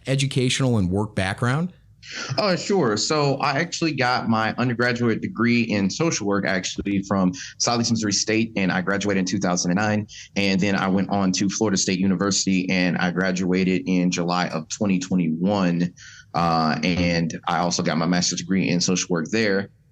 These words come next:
Speaker 2: And I was able to, uh, use my credentials to, uh, get a job here at,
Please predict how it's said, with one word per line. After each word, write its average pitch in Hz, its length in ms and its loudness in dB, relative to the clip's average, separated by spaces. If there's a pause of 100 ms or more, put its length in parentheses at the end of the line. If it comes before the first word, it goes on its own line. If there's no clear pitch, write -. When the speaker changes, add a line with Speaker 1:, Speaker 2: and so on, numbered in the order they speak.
Speaker 2:
And 90 520 0 (120)
I 92 140 0
was 90 200 0
able 90 280 0
to, 87 540 0
uh, 85 140 0
use 90 420 2
my 85 160 0
credentials 87 540 0
to, 78 500 0
uh, 76 340 0 (260)
get 95 100 -2
a 90 60 0
job 87 260 0
here 95 380 0
at, 85 260 -2